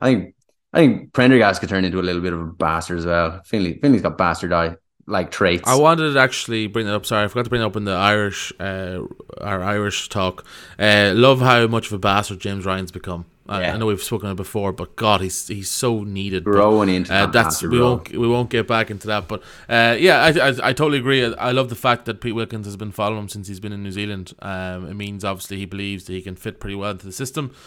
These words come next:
Speaker 2: Otherwise, he wouldn't, uh, it wouldn't be bringing him in. And look, yeah, we obviously we like Paul Boy, we like a lot of these players. Um, some have been on the podcast, but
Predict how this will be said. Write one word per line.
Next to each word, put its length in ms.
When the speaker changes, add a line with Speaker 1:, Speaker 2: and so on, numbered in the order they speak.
Speaker 2:
Otherwise, 400
he 80
wouldn't, 480
uh, 240
it 120
wouldn't 160
be 60
bringing 240
him 140
in. 240
And 520
look, 120
yeah, 160
we 240
obviously 440
we 140
like 200
Paul 240
Boy, 240
we 140
like 200
a 60
lot 120
of 40
these 100
players. 760
Um, 440
some 140
have 60
been 80
on 60
the 80
podcast, 600
but 280